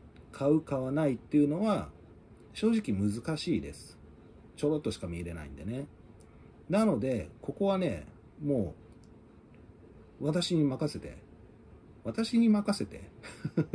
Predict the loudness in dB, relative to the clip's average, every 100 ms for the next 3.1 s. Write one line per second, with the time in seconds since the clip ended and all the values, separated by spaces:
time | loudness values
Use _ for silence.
0 | -6 -6 -12 -20 -20 -20 -18 -18 -18 -20
1 | -20 -16 -2 0 2 2 2 0 -10 -14
2 | -2 2 2 0 0 2 4 4 2 0
3 | -4